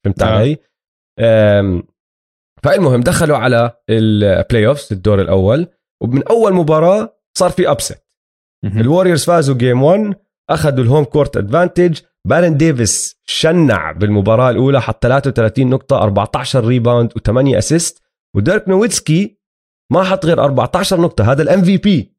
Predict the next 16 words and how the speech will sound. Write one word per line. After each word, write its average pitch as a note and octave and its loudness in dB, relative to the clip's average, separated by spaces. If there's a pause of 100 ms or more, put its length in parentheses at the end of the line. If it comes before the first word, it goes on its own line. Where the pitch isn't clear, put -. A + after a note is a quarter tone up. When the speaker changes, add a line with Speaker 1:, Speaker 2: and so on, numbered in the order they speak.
Speaker 1:
اتذكر. G#2 -2
Speaker 2:
مم. - -8 (360)
Speaker 1:
ما E3+ 0
حط F3 -4
غير D#3 2
أربعتاشر C#3 -2
نقطة، F3+ 0 (200)
نسبة E3+ 0
تسديد E3 -2
خمسة E3 -2
وعشرين C#3 -2
بالمية. G2+ -2 (840)
لعبوا G3+ 0
جيم D#3 0
تو F#3 0
بدالاس، F3 -2